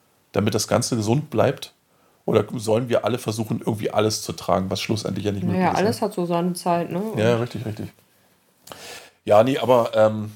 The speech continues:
Speaker 1: wo wir grad bei kleineren Konzerten und Festivals waren, die, äh, definitiv noch mit ganz, ganz viel Herzblut bei der Sache sind. Ich meine, ich wollte ja auch
Speaker 2: Mhm.
Speaker 1: mal gucken, was wir jetzt, äh,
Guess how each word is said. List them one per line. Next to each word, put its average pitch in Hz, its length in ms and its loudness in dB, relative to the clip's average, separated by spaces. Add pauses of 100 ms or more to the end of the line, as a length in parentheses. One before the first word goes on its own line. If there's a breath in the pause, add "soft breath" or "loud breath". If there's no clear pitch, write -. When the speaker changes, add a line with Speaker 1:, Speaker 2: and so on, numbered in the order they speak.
Speaker 1:
wo 120 220 -4
wir 202 100 4
grad 151 200 -6
bei 135 100 -2
kleineren 110 400 -2
Konzerten 98 400 -2
und 110 60 -10
Festivals 95 480 -4
waren, 95 360 2
die, 98 280 0
äh, 95 200 2
definitiv 101 560 -4
noch 101 140 0
mit 95 180 -2
ganz, 127 220 0
ganz - 160 0
viel - 180 -2
Herzblut 107 440 -4
bei 98 80 -2
der 95 120 2
Sache 117 200 -2
sind. 95 220 -2
Ich - 120 -8
meine, 95 160 0
ich 95 100 -8
wollte 113 140 0
ja 95 40 2
auch 92 40 2
Speaker 2:
Mhm. 90 40 2
Speaker 1:
mal 104 80 2
gucken, - 220 -6
was 101 160 -4
wir 101 60 0
jetzt, 98 160 -2
äh, 101 100 0